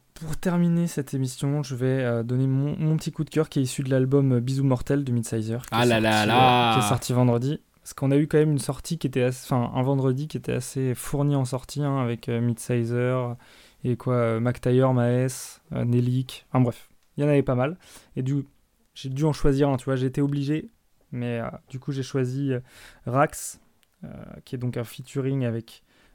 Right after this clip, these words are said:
Speaker 1: euh, Lovni, Slimka et Dimay, donc je pouvais, je pouvais que aimer, quoi. Voilà, c'était, c'était obligé. Donc, euh, voilà, allez écouter, euh, allez écouter tout l'al-, tout l'album, hein, tous les albums qui sont sortis, mais mettez, mettez un peu plus de, de temps à écouter Rax, là,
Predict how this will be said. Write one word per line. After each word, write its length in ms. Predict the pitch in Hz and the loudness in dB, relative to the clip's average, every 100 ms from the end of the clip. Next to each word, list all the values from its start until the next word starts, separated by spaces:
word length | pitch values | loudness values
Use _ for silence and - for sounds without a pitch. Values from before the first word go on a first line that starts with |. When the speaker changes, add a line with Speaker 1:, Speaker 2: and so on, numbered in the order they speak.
| - | -10
Speaker 1:
euh, 220 | 117 107 110 | -8 -6 -2
Lovni, 520 | 127 135 139 143 165 _ _ | 2 2 2 -2 -4 _ _
Slimka 600 | - - 143 139 131 143 | -18 -12 -6 -4 -2 0
et 80 | 131 | 0
Dimay, 340 | 123 123 127 135 | -2 -2 -2 -2
donc 160 | 113 | -6
je 40 | - | -10
pouvais, 240 | - 135 - | -20 -20 -20
je 120 | - | -20
pouvais 220 | _ 131 113 | _ -12 -10
que 160 | - | -8
aimer, 280 | 135 127 135 | -4 -4 -4
quoi. 220 | 123 - _ _ | -8 -18 _ _
Voilà, 140 | - - | -18 -18
c'était, 320 | - - 131 - | -18 -14 -14 -14
c'était 160 | - | -8
obligé. 380 | 131 123 117 123 _ - - - - - | -8 -6 -8 -8 _ -20 -20 -20 -20 -8
Donc, 240 | 131 127 127 | -6 -4 -2
euh, 220 | 120 117 | -2 -2
voilà, 280 | 117 113 113 | -2 -2 -2
allez 220 | 117 117 | -4 -4
écouter, 340 | 113 - - | -8 -12 -6
euh, 240 | 120 117 113 | -4 -2 -4
allez 120 | 113 | -8
écouter 260 | - - 123 | -10 -10 -10
tout 160 | - | -4
l'al-, 220 | 156 131 123 - | -2 -2 -4 -12
tout 100 | - | -4
l'album, 360 | 147 131 170 156 | -2 -2 -4 -6
hein, 80 | 135 | -8
tous 160 | - | -8
les 140 | 139 131 | -6 -6
albums 240 | 131 131 | -6 -8
qui 100 | 127 | -10
sont 120 | - | -16
sortis, 260 | 123 123 151 | -16 -12 -8
mais 220 | 135 123 _ _ - - - - | -8 -8 _ _ -20 -20 -20 -8
mettez, 440 | 139 135 147 139 | -6 -4 -4 -4
mettez 220 | 139 143 | -4 -6
un 60 | 151 | -8
peu 140 | 143 | -10
plus 280 | 139 - 143 | -16 -14 -10
de, 300 | 131 123 120 131 _ - | -6 -6 -6 -12 _ -8
de 80 | |
temps 220 | 131 139 135 | -4 0 0
à 60 | |
écouter 280 | 120 - 131 | -2 -2 -2
Rax, 320 | 127 120 - | -2 -4 -8
là, 80 | 135 | -16